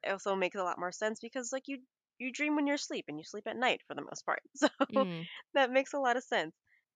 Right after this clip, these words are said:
Speaker 1: But the way that she writes, it's very atmospheric and expressive, like I said before, and you kind of lose yourself, if you will, in my, in
Speaker 2: Mm.
Speaker 1: my opinion. That, that, at least I did.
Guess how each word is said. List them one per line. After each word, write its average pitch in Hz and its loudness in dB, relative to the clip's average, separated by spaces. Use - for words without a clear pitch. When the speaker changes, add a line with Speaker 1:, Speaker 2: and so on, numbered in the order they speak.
Speaker 1:
But 208 6
the 214 4
way 214 4
that - 4
she 226 -2
writes, 170 0
it's - -6
very 175 -2
atmospheric 170 -4
and 165 0
expressive, 170 -4
like 165 -4
I 165 -4
said 156 -6
before, 160 -8
and 170 -2
you 170 -10
kind 185 -4
of 180 0
lose 165 -10
yourself, 285 -6
if - -12
you 302 -8
will, 330 -6
in 196 0
my, 180 0
in 175 -6
Speaker 2:
Mm. - -2
Speaker 1:
my 147 0
opinion. - -10
That, 185 0
that, 185 8
at 196 6
least 202 0
I 135 2
did. - -12